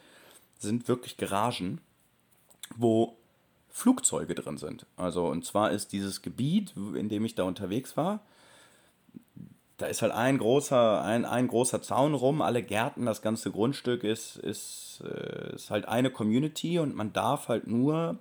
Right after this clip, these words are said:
da leben, wenn man auch ein Flugzeug hat. Und das heißt, jeder, jedes Haus hat dort eine, eine Garage, einen Anbau, wo halt ein Flugzeug drin steht. Und der Joe war halt früher bei der,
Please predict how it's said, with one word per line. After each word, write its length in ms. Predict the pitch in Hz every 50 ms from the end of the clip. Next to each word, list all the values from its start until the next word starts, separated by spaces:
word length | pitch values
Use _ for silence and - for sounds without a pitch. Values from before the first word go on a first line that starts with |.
| _ -
da 140 | - 101 104
leben, 640 | 101 95 95 104 107 110 - 147 165 196 208 202 - - _ - - - - - - _ _
wenn 140 | - 101 113
man 140 | 131 139 131
auch 220 | - 98 110 -
ein 140 | - - 131
Flugzeug 580 | - - 208 226 - - - - - - - -
hat. 160 | - - - _ _ _ _ _ _ _ - - - - - - - - _ _ _ -
Und 420 | 107 104 101 101 101 101 98 - _ _ _ -
das 180 | - 110 104 -
heißt, 300 | 98 104 117 - - -
jeder, 360 | 98 107 123 147 151 151 165
jedes 460 | 165 - 98 131 160 160 143 - -
Haus 480 | - 98 101 117 135 185 190 - - -
hat 240 | 131 123 - - -
dort 260 | 110 113 120 - -
eine, 680 | - - 107 110 107 107 104 104 101 98 98 92 76 65
eine 240 | 80 92 95 92 87
Garage, 560 | - 87 85 82 92 107 127 139 147 156 147
einen 220 | 131 101 92 87
Anbau, 680 | - - 98 113 117 120 131 127 143 156 165 180 202 175
wo 220 | - 110 113 110
halt 240 | 110 113 123 127 -
ein 60 | -
Flugzeug 420 | - - 233 233 - - 110 92 -
drin 140 | - - 85
steht. 280 | - - 80 78 - - - - - - - - - - - _ _ -
Und 260 | 95 95 95 87 -
der 100 | 87 80
Joe 340 | - - 95 104 123 139 127
war 180 | 120 110 107
halt 280 | 107 107 101 98 - -
früher 540 | - - - - 110 107 107 104 98 98 90
bei 600 | - - 90 87 87 87 85 85 85 82 80 76
der, 420 | - 80 80 78 80 78 78 85